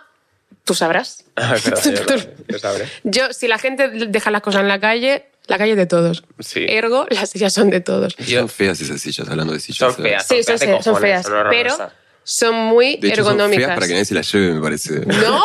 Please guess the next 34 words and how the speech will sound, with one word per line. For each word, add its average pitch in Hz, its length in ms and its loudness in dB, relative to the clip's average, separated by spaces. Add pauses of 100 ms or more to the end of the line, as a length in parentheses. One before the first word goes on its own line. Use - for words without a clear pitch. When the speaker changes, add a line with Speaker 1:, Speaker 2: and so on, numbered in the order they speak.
(140)
Speaker 1:
que 294 80 -2 (100)
es 185 100 -2
que 311 120 -4 (100)
creo 294 200 -2
que 285 100 0
no 254 200 2
te 240 100 0
está 247 160 -2
Speaker 2:
Y - 20 0
Speaker 1:
equivocando 214 480 0
de 185 60 2
Speaker 2:
pesan. - 140 -4
Speaker 1:
sillas. 190 380 -6 (600)
No 233 180 4
son 233 320 0
de 196 120 0
plástico. 185 460 -2
Speaker 3:
Las 90 160 -2
de 87 60 -2
plástico, 90 420 -4
¿no? 65 60 -6
Speaker 1:
Son 202 140 2
de 262 80 4
Speaker 2:
No, 247 60 2
Speaker 1:
madera. 311 300 2
Speaker 2:
no, 110 200 -2
son 113 180 -4
de 113 60 2
madera. 104 400 2
Speaker 3:
Las 107 240 2
de, 101 200 0
eh, 101 140 -4
claro, 78 380 -4
está. - 360 -8